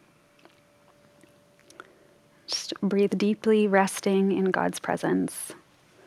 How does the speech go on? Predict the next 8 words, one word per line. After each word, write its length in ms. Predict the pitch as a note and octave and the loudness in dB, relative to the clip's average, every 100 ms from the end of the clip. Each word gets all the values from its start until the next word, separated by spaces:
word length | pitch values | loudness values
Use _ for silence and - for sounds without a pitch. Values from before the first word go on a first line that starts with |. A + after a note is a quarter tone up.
| - - - _ _ _ _ _ - | -20 -20 -20 _ _ _ _ _ 2
And 80 | G#3+ | 6
I'm 120 | G#3 | 6
gonna 220 | G#3 F#3+ | 6 6
read 520 | F#3+ G#3+ G#3+ A3 G#3+ - - - - - | 6 6 6 6 4 -2 -16 -20 -18 -6
a 80 | F#3 | -4
prayer 400 | - G#3 G#3 G#3+ | 6 8 8 8
for 220 | - F3+ | 6 8
us. 480 | G3 G#3 - - | 8 6 0 -6